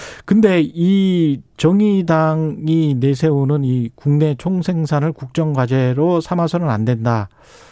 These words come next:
참 고민스러운 부분인데 이게 기존에 해왔던 어떤 국정 운영, 그다음에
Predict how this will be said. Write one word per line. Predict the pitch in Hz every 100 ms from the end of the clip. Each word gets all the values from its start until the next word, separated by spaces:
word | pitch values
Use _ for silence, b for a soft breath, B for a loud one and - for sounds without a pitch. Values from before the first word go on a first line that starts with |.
| b b b b
참 | - 170 143
고민스러운 | - 131 202 254 247 233 170
부분인데 | 135 131 110 101 107 110 107 95 95 _ -
이게 | 147 143 170 156 127 B B B B B B B B _ - -
기존에 | 151 156 247 247 240 202
해왔던 | 208 262 233 208 _ - 190 180
어떤 | 143 - 156 151 131
국정 | 139 135 - 175 160 135
운영, | 131 131 131 120 107 110 - _ _ _
그다음에 | - 143 147 143 202 240